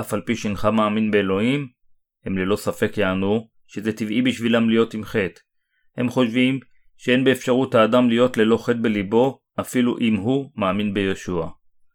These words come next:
אנשים נוטים לחשוב שהם ראויים להיכנס למלכות השמיים, אפילו אם יש להם חטא בליבם,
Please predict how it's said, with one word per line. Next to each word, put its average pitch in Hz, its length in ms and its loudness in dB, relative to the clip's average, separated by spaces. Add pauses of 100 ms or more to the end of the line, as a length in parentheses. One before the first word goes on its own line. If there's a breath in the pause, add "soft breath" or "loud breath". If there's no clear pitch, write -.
(480)
אנשים 104 320 -2
נוטים 123 280 2
לחשוב 117 400 2
שהם 107 180 -4
ראויים 107 360 0
להיכנס 113 360 0
למלכות 113 320 -2
השמיים, 110 600 0 (360 soft breath)
אפילו 120 280 0
אם 117 100 2
יש 113 160 -2
להם 107 160 0
חטא 123 220 0
בליבם, 101 520 0